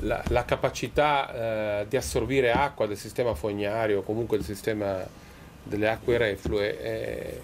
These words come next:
eh, combini un disastro. È ovvio che devi aumentare, se aumenti l'urbanizzazione, se aumenti la popolazione,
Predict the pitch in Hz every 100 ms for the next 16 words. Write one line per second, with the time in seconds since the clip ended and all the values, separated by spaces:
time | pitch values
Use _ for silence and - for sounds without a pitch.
0 | - - - 113 - 101 98 101 101 95
1 | 95 92 92 92 113 123 - 98 101 127
2 | 113 104 104 104 101 104 104 107 98 139
3 | 139 160 127 113 113 117 117 120 120 151
4 | - 127 156 139 117 120 127 117 101 120
5 | 120 123 147 - 127 147